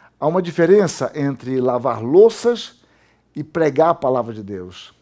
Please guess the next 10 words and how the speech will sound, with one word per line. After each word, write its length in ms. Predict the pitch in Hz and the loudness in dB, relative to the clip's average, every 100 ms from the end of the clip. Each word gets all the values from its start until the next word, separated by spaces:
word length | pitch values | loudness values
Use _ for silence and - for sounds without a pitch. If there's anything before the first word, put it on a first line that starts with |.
| _ _ _ _ _ | _ _ _ _ _
Mas 180 | - 107 | -14 -8
no 120 | 165 | -8
tocante 680 | 226 202 - - 262 240 165 | 0 0 0 0 0 0 -2
a 40 | |
agradar 380 | 139 123 117 113 | -2 -4 -6 -8
a 60 | 95 | -8
Deus, 540 | 101 160 147 107 - _ _ _ _ | -8 -8 -8 -12 -18 _ _ _ _
nenhuma 600 | 147 160 156 170 127 98 92 _ _ _ _ _ | -10 -8 -6 -8 -8 -10 -16 _ _ _ _ _
em 120 | 127 | -8
absoluto." 720 | 127 107 - 127 113 101 - | -8 -10 -16 -14 -14 -16 -20